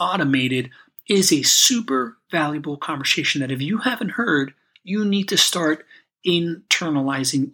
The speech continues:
immediately. So you're gonna love this episode. You're also gonna notice this is one of those live internet talk shows. Douglas showed up live. There's audience interaction. I would love to see you at the next one.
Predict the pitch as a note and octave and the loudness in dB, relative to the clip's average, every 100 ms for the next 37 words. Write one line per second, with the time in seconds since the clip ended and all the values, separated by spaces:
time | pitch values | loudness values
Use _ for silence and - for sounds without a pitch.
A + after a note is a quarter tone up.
0 | - D3 D3+ C#3+ C3 A#2+ B2 C3 A#2+ - | -2 0 2 4 2 -2 -6 -8 -8 -14
1 | - - - C3+ C#3 A3 A#3+ B2+ B2 B2 | -20 -4 -2 0 0 0 0 0 0 2
2 | C3+ C#3 C#3+ - _ C3+ - C#3 C3 - | 2 2 -4 -14 _ 0 2 0 0 0
3 | D#3 D3 - - _ - C#3+ A3+ - G3+ | 0 -6 -14 -20 _ 2 4 6 4 2
4 | E3 C#3 B2+ G#3+ - - - - _ - | 2 2 2 -2 -6 -10 -20 -20 _ -6
5 | C3 A2+ C3+ C#3 C3 A#2+ A#2+ A#2+ D3+ - | 0 0 0 -4 -4 -4 -4 -4 -4 -6
6 | - - _ B2+ A2+ A2+ A#2+ B2+ C#3 F3+ | -10 -20 _ -2 0 0 -2 -2 -2 -2
7 | A3+ - E4 - G3+ D3 C3 A#2+ - - | -2 0 0 2 2 2 0 -2 -6 -6
8 | - _ - A#2+ A#2+ - C#3+ A#2+ D#4 D#4+ | -16 _ -6 -4 -2 -2 -2 -2 2 2
9 | D#4+ D#4 D#4 - - _ D3+ B2+ - C#3 | 4 0 -2 -10 -20 _ -4 -2 -2 -4
10 | C3+ C3+ - C3+ E3+ C#4 C#4 - C#4+ C#4 | -2 -4 -2 -2 0 0 2 2 2 0
11 | - - _ C3+ C3 C3 C3 C3+ C#3+ - | -2 -12 _ -2 -2 -2 -2 -2 -2 0
12 | C3+ B2 D3 A#3+ C4+ B3+ A3+ G3+ G3+ G3+ | -2 -2 0 2 0 0 -2 0 -2 -2
13 | F3+ F#3 F3+ | -2 -2 -4